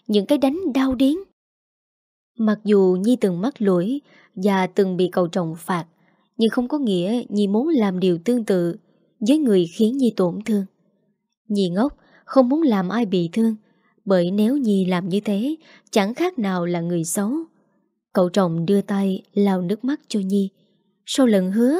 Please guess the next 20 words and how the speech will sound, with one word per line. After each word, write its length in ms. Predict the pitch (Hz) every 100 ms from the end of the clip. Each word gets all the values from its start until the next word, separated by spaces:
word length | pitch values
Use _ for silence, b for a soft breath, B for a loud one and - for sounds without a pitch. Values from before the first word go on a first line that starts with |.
| 370
mà 120 | 202
không 220 | - 247
thực 180 | 214 175
hiện 280 | 202 170 165
được, 220 | 185 170 b b b b -
cậu 140 | 202
Trọng 240 | 202 185
không 180 | 175 254
hứa 220 | 247 269
nữa, 360 | 349 202 170 240 b b b b b
bởi 340 | 196 190 180 262
cậu 180 | 202 170
hiểu 420 | 175 196 175 220 b b b b
nếu 160 | 208 233
bản 280 | 190 175
thân 380 | 196 202 185 175 175
cứ 100 | 302 269
chỉ 200 | 185 175
nói 320 | 214 220 320
không, 240 | - 240